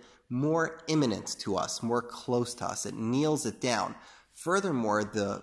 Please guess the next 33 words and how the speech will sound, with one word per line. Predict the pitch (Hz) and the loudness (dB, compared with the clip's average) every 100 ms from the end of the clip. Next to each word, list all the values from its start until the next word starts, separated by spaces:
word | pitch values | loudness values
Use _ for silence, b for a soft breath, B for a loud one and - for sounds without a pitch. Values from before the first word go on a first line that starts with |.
| 110 | -4
mashal | 104 - 165 180 | -2 0 0 0
from | 175 135 | -2 -4
Hamavrich | 120 107 107 143 165 | -2 -2 0 0 2
et | 135 | 0
Hagefen | 117 107 123 110 | 0 0 0 0
is | 98 107 | -2 -2
actually | 104 - 101 | -2 -2 -6
fascinating, | - 110 120 - 95 87 - - B B B | -2 0 0 -2 -8 -8 -10 -14 B B B
because | 117 123 120 | -4 -2 0
it | |
means | 123 180 208 | 2 2 2
that | 175 | 2
you | 135 | 0
take | 127 190 202 | -2 -6 -4
something | 185 175 160 | -4 -4 -4
which | 131 127 | -4 -4
is | 110 | -4
already | 101 117 147 | -2 0 0
planted, | 135 - 101 104 - - - _ _ _ | -2 -2 -4 -4 -8 -10 -12 _ _ _
you | 107 | -4
take | 147 139 | 0 0
something | 139 127 131 | 0 -2 -2
which | 113 117 | -2 -4
is | 107 | -8
already | - 113 123 127 | -6 -2 0 0
successful, | 117 104 - 110 - - 113 | -4 -10 -8 -10 -10 -10 -8
you | 156 | -8
take | 147 127 | -6 -6
something | - 120 110 117 | -4 -6 -4 -6
which | 107 - | -6 -6
is | 107 - - - | -6 -8 -12 -6
already, | 110 104 104 127 131 107 98 B B B B B B _ _ _ _ _ _ - - - | -4 -4 -2 0 0 -2 -4 B B B B B B _ _ _ _ _ _ -8 -8 -2
um, | 104 95 95 95 98 95 | 0 0 -2 -4 -8 -12